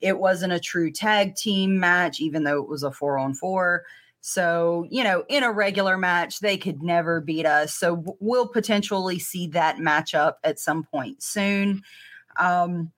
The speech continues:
I was really kind of surprised how well Bob Holly and Leif Cassidy, although we all know him as Al Snow, how well they seem to work together. They seem to be on the same page. We've never seen the two together.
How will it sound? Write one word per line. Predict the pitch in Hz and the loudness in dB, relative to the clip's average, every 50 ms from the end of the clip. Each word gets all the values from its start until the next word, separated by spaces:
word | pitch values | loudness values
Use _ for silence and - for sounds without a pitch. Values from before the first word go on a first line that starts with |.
| _ _ _ _ _ _ _ - | _ _ _ _ _ _ _ -2
I | 185 262 359 415 | -2 0 0 0
was | 403 392 311 240 | 0 0 0 0
really | 226 202 202 233 240 262 285 294 285 | -2 -2 0 0 0 0 0 -2 -2
kind | 233 - 214 254 262 262 269 | -2 -2 -2 -2 0 0 0
of | 262 - | 0 0
surprised | - 247 196 - - - - 208 240 302 339 311 226 190 185 185 190 190 - - - | -4 -6 -6 -6 -10 -4 0 0 2 2 2 2 2 0 0 -4 -4 -6 -8 -12 -10
how | - - - 202 202 202 196 | -6 -4 0 2 2 2 0
well | 190 175 185 196 190 190 190 196 196 | -2 0 0 2 4 4 4 2 0
Bob | 196 - 190 175 170 175 170 | 0 0 0 2 2 2 0
Holly | 160 143 190 214 262 294 254 190 175 180 185 156 - | 0 0 0 0 2 0 0 -2 -2 -4 -4 -4 -2
and | - 180 180 175 175 170 175 160 - - | -2 0 0 0 0 -2 -4 -6 -8 -8
Leif | - 190 175 - | -8 -8 -8 -2
Cassidy, | - 185 151 156 156 - - 156 165 180 202 214 - - | 0 0 0 0 -2 -4 -6 -6 -4 -4 -4 -4 -4 -4
although | - 156 156 156 151 151 | -2 -2 -2 0 -2 -2
we | 151 156 151 | -2 -2 0
all | 143 139 147 143 | 2 2 2 0
know | 139 139 139 | 0 -2 -4
him | 143 151 143 143 | -4 -4 -4 -4
as | 147 139 - | -4 -4 0
Al | - 131 131 135 | 0 0 0 0
Snow, | - - 139 120 123 147 139 - _ _ _ _ _ _ _ _ _ _ _ - - | -2 -2 -2 -2 -2 -2 -6 -10 _ _ _ _ _ _ _ _ _ _ _ -16 -6
how | 160 185 214 | 0 0 2
well | 220 202 233 247 262 285 | 2 4 4 4 4 4
they | 277 269 269 | 2 0 0
seem | 277 - 294 277 269 | 0 2 2 4 4
to | 302 294 | 4 4
work | 285 320 403 - - | 4 2 0 0 -2
together. | - 285 - 180 143 113 - - - - - - - - - - _ | -4 0 2 2 2 2 0 -2 -4 -6 -10 -16 -20 -20 -20 -8 _
They | 180 180 | -4 -4
seem | 175 - 196 185 180 170 | -2 0 -2 -2 0 0
to | - 190 | 0 0
be | 165 185 165 | 0 2 2
on | 165 160 156 | 2 2 2
the | 156 147 | 0 -2
same | - - 151 139 139 135 | -2 -2 0 0 0 -2
page. | 135 165 202 214 220 233 233 233 226 208 - | 0 0 2 2 2 2 2 0 -2 -2 -2
We've | 185 180 156 | -4 -2 -2
never | 170 175 185 202 214 254 | 0 2 2 2 2 0
seen | 220 - - 220 208 202 190 | 0 -2 -2 0 0 2 0
the | 190 | 0
two | 180 - - 196 175 | -2 -2 -4 -2 -2
together. | 160 160 - - - - 147 147 151 147 | -2 0 0 0 2 2 2 2 2 0